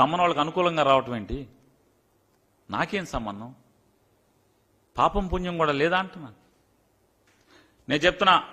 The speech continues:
ఆర్య వైశ్య సమాజంలో ఒక్క సభ్యుడైనా, ఎవరన్నా క్రియాశీలకంగా ఉన్న ఒక్క సభ్యుడైనా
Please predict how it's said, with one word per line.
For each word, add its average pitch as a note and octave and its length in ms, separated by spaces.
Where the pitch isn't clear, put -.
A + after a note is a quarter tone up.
ఆర్య G#3+ 280
వైశ్య G#3 240
సమాజంలో G#3+ 480
ఒక్క G#3+ 180
సభ్యుడైనా, G#3+ 440
ఎవరన్నా D#3 440
క్రియాశీలకంగా E3+ 800
ఉన్న D3 160
ఒక్క D3 180
సభ్యుడైనా C#3 440